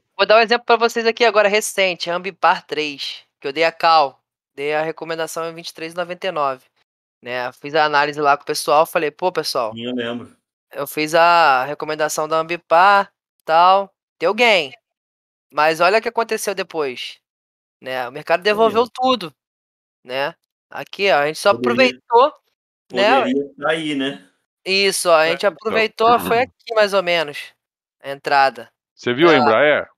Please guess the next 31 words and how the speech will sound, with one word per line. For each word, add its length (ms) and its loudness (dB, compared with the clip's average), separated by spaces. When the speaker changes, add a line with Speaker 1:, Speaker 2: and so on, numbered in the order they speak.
Speaker 1:
poderia 280 2
Speaker 3:
Porra, 120 0
Speaker 1:
ter 60 -6
Speaker 3:
eu 40 -4
Speaker 1:
che-, 100 -16
poderia 240 2
bater 280 2
aqui, 380 0
né? 200 -2
Speaker 3:
É. 360 -16
Speaker 1:
Poderia 360 -10
chegar 420 0
em 140 -10
trinta 340 -6
vírgula 240 -4
cinquenta 300 -10
e 40 -10
seis 280 -6
com 80 -4
a 40 0
valorização 540 -2
de 80 -14
vinte 220 -16
por 160 -14
cento, 400 -6
vinte 120 -16
e 60 -10
cinco 200 -8
por 160 -10
cento, 380 -6
mas, 560 0